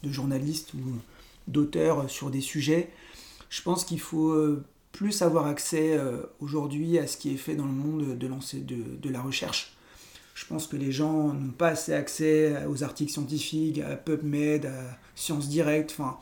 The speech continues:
tout un tas d'études qui sont faites sur notre quotidien à travers de, différents domaines de sciences qui nous permettent effectivement d'avoir un, un éclairage assez intéressant sur ce qui se passe autour de nous, aussi bien en sciences humaines pour les, le management, et cetera,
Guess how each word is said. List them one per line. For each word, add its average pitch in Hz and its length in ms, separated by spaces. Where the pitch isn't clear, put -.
tout 175 160
un 175 120
tas 175 160
d'études 175 360
qui - 80
sont 156 200
faites 165 160
sur 156 120
notre 143 180
quotidien 151 680
à 131 40
travers 135 380
de, 131 300
différents 135 560
domaines 143 420
de 131 180
sciences 156 460
qui 147 100
nous 147 140
permettent 151 420
effectivement 151 560
d'avoir 135 280
un, 127 260
un 131 100
éclairage 151 480
assez 139 220
intéressant 131 540
sur 143 220
ce - 80
qui 151 120
se - 120
passe 156 220
autour 147 200
de 139 100
nous, 165 240
aussi 165 240
bien 139 160
en 147 60
sciences 147 320
humaines 151 340
pour 131 180
les, 131 120
le 131 260
management, 139 600
et - 40
cetera, 135 560